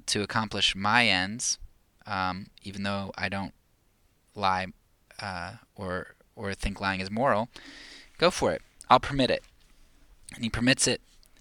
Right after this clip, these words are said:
and, uh, the lying spirit brings the king's downfall.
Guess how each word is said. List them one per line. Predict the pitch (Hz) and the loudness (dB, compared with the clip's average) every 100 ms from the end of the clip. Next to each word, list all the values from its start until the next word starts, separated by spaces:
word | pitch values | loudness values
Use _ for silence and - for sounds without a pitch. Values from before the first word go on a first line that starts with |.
| _ 107 | _ -4
and, | 104 98 101 - - - _ _ - - | -2 -2 -4 -8 -10 -16 _ _ -20 -12
uh, | 98 92 92 - - - - - | -6 -2 -2 -6 -12 -20 -20 -10
the | 95 | -6
lying | 95 95 95 | 0 2 2
spirit | - 98 92 - | -4 -4 -4 -4
brings | - 92 90 | -6 -6 -6
the | - | -8
king's | 87 - 92 | -8 -10 -10
downfall. | 90 92 92 - - - | -6 -6 -6 -10 -12 -10